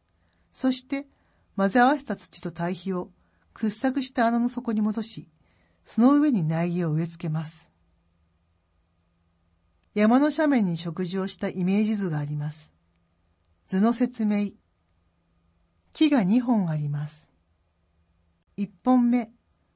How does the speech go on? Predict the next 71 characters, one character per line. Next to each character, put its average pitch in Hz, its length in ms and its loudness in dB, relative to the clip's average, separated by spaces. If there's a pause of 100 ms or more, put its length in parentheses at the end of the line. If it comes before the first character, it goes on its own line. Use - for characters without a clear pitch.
(600)
植 233 200 4
え - 20 4
替 269 240 0
え 269 100 4
用 254 220 4
掘 240 200 -12
削 240 380 -4
位 202 60 -2
置 - 320 -16 (160)
と 175 160 -4
あ 165 60 -2
り、 151 140 -6 (720)
山 196 240 4
の 269 100 6
斜 269 180 2
面 190 240 2
に 160 100 -2
植 160 140 -2
え - 20 -8
た 160 100 -8
木 190 140 -4
の 196 140 2
イ 147 40 0
ラ 147 120 -4
ス - 80 -12
ト 151 120 -10
で 147 140 -8
す。 - 240 -20 (1800)
掘 247 160 0
削 285 340 -2
し - 80 -14
た 277 140 -2
穴 277 120 0
の 269 140 0
部 269 100 0
分 196 240 -4
に 151 120 -4
入 170 100 -10
れ 175 100 -4
た 185 100 -6
土 - 260 -8
の 190 120 -2
色 185 200 -4
を 135 140 -10
変 151 260 -8
え、 - 80 -16 (720)
皮 285 120 0
脂 - 160 -2
と - 140 -6
堆 165 260 -6
肥 220 160 -6
を 208 60 -2
混 214 100 0
ぜ 214 100 -12
た 160 80 -8
土 - 300 -8
を 160 80 -4
使 180 240 -6
っ 190 60 -4
て 208 160 -4
い - 20 0
る 214 80 -2
こ 226 140 -6
と 214 140 -4
を - 20 -4
表 147 340 -6
し 165 80 -12
て 156 140 -12
い 143 80 -6
ま 143 120 -10
す。 - 240 -20